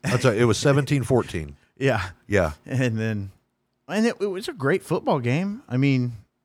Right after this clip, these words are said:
Speaker 2: <laughs> you know.
Speaker 1: Yeah.
Speaker 2: You gotta watch those Cowboys games, man. You don't know what the fuck's gonna happen.
Speaker 1: Every time, man. They're crazy. And have been crazy for a decade and a half now.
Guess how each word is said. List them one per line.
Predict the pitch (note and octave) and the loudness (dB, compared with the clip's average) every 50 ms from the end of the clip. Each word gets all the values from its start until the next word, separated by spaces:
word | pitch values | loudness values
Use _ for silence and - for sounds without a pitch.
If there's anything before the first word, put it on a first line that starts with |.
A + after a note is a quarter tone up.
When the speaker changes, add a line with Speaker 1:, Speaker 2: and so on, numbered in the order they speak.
| _ _ _ _ _ _ _ _ _ _ _ _ _ - | _ _ _ _ _ _ _ _ _ _ _ _ _ -14
Speaker 2:
<laughs> | G#2 - - - _ _ _ _ _ | -12 -12 -12 -14 _ _ _ _ _
you | _ D3+ F3+ | _ -4 -2
know. | F#3 D3+ D#3+ F3+ E3 - _ _ - | -2 -2 -2 -2 -6 -12 _ _ 2
Speaker 1:
Yeah. | A#2+ A#2+ A#2+ A#2+ A#2 A2+ A2 G2+ - - _ _ _ _ _ | 4 6 6 6 6 6 4 2 -4 -10 _ _ _ _ _
Speaker 2:
You | C3+ D3+ | -10 0
gotta | E3 G#3+ A3 C#4 B3 | 0 2 2 2 2
watch | G3 G3+ B3 - | 2 2 0 0
those | - B3 F#3 D3 | -2 -6 -6 0
Cowboys | - G3 G3+ A#3+ A#3 A#3 G#3 F#3+ | 2 2 2 2 2 0 -2 0
games, | E3 E3 F3 F3+ F3 D#3 | 0 -2 -2 -2 -2 -2
man. | E3 F#3 F#3+ G3+ G#3 G#3 | -2 -2 0 0 0 0
You | G#3 A#3+ | 0 0
don't | A#3+ B3 A3 G#3+ | 0 -2 -2 0
know | G#3 G#3 | -2 -2
what | G#3 G#3 A#3+ B3 - | -2 -2 -4 -4 -4
the | - A3 | -8 -6
fuck's | - - C3 - - | -6 -6 -6 -6 -6
gonna | - A#2 A2 G2+ | -6 -4 -4 -2
happen. | G2+ G2 F#2 - - E2+ F2+ - _ _ _ _ _ - | -2 -4 -4 -6 -8 -12 -12 -12 _ _ _ _ _ -8
Speaker 1:
Every | D#2 E2+ E2 F2+ | -6 -4 -4 -2
time, | F2 - G2+ G2+ G2 F#2+ F#2+ E2+ | 0 0 0 0 0 0 -2 -2
man. | E2 E2+ E2+ F2+ F2 F2+ F2 D#2+ - - - - - - - _ _ _ _ | -2 -2 -2 -2 -2 -2 -4 -6 -10 -14 -20 -20 -20 -20 -20 _ _ _ _
They're | - G2 | -18 -16
crazy. | - - F#2+ F2 F#2 F#2+ F2 E2 D#2 C#2+ - _ _ _ _ | -8 -2 0 2 2 0 -2 -4 -10 -12 -16 _ _ _ _
And | _ A2+ A2+ A2+ | _ -4 -4 0
have | - A#2+ C3 A#2+ | 2 0 2 2
been | C3 B2+ A2+ | 2 0 0
crazy | - - D#3 D#3 E3 F#3 D#3 F3 E3+ | -2 -2 2 2 2 2 2 0 -2
for | C#3+ - - G#2+ F#2+ E2 - _ _ _ _ _ _ _ _ _ _ _ _ _ _ _ _ _ _ _ _ _ _ _ _ _ _ _ _ _ _ _ _ | -2 -2 -4 -4 -4 -4 -8 _ _ _ _ _ _ _ _ _ _ _ _ _ _ _ _ _ _ _ _ _ _ _ _ _ _ _ _ _ _ _ _
a | G2 | -4
decade | F#2+ D#2+ G#2 A2 C3 - - C#3 D3+ - | -4 0 0 0 0 0 0 0 0 0
and | D3+ A#2 | 0 -2
a | G#2 - | -2 0
half | - - C#3 F3+ F#3+ - - | 0 0 0 0 -2 -4 -4
now. | F#3 G3 G#3+ A3+ A3+ A3+ A3 G#3 F#3 | -2 -2 0 0 0 -2 -4 -6 -8